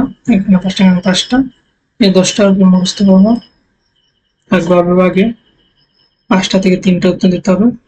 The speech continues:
একটা এখানে মান দেওয়া আছে, মানগুলোকে খেয়াল করে তোমরা উত্তর দেবা সে অনুযায়ী। তারপর দৃশ্যপট নির্ভর, মানে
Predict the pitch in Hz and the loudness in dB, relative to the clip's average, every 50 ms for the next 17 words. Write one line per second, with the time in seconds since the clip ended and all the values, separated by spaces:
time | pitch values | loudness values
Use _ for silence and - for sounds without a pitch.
0 | _ _ _ _ _ _ _ - 233 208 196 190 190 - - 190 185 185 180 180 | _ _ _ _ _ _ _ -4 0 0 0 0 -2 -2 0 2 2 2 2 0
1 | - 185 180 180 180 175 170 170 175 175 170 180 180 185 - - 208 190 175 175 | 0 0 2 2 2 0 0 0 0 0 0 0 0 0 -2 0 0 0 0 -2
2 | 170 175 175 175 170 175 170 - 214 185 185 - - 190 175 175 - - 185 196 | -2 -4 -2 0 0 0 0 -2 -4 -6 -6 -4 -6 -4 -4 -4 -2 -2 0 0
3 | 226 262 262 _ _ _ _ _ _ _ _ _ - 208 185 175 170 170 165 - | 0 -2 -4 _ _ _ _ _ _ _ _ _ 0 0 0 2 0 -2 -2 -2
4 | 208 190 - - 190 180 185 190 190 - 196 180 175 175 175 175 185 190 226 240 | -2 -2 0 -2 0 0 0 0 0 0 -2 -2 -2 -2 -2 0 0 0 -2 -2
5 | - _ _ _ _ _ _ _ _ _ _ _ _ _ _ _ _ _ _ _ | -4 _ _ _ _ _ _ _ _ _ _ _ _ _ _ _ _ _ _ _
6 | _ _ _ _ _ _ _ _ _ _ _ _ _ _ _ _ _ _ _ - | _ _ _ _ _ _ _ _ _ _ _ _ _ _ _ _ _ _ _ -20
7 | - - _ _ _ _ _ _ _ _ _ - 220 180 175 175 175 165 170 175 | -20 -20 _ _ _ _ _ _ _ _ _ -4 -4 -2 0 0 -2 -2 -2 -4
8 | 156 - - 202 190 190 196 185 185 - _ - - 190 180 175 170 165 165 170 | -2 -2 -2 -2 -2 0 0 0 -2 -2 _ -2 0 2 2 2 0 0 0 0
9 | 185 190 - - 233 208 175 | 0 -2 -2 -2 -2 0 0